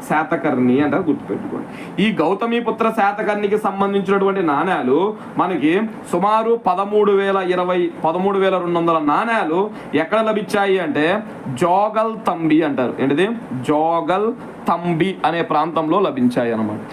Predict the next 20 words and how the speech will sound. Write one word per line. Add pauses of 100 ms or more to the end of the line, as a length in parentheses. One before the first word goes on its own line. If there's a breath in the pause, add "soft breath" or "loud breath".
(240 loud breath)
ఈ
జోగల్
తంబి
అనేది
ఎక్కడుంది
అంటే (220)
మహారాష్ట్రలో
ఉంది.
ఎక్కడ? (200)
మహారాష్ట్రలో. (380 loud breath)
చూడండి,
మహారాష్ట్రలోని
జోగల్
తంబిలో
ఎవరి
యొక్క
నాణేలు
కనిపించాయి
అంటే
గౌతమిపుత్ర